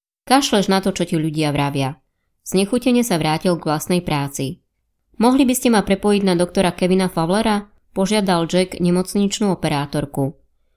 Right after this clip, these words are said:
Kým čakal na spojenie, naklonil sa a vytiahol z poličky Princípy internej medicíny od Harrisona.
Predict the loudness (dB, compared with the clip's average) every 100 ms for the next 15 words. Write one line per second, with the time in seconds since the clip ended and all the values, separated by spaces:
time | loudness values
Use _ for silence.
0 | _ _ 0 4 4 2 0 2 2 2
1 | 0 2 2 2 2 0 0 0 2 2
2 | 2 0 -2 -2 -2 -2 -2 -2 -2 -2
3 | -2 -2 -2 -6 -4 -4 -2 -2 -2 -2
4 | 0 -2 -2 -2 -2 -2 -2 0 0 0
5 | -2 -2 -2 -4 -4 -4 -4 -8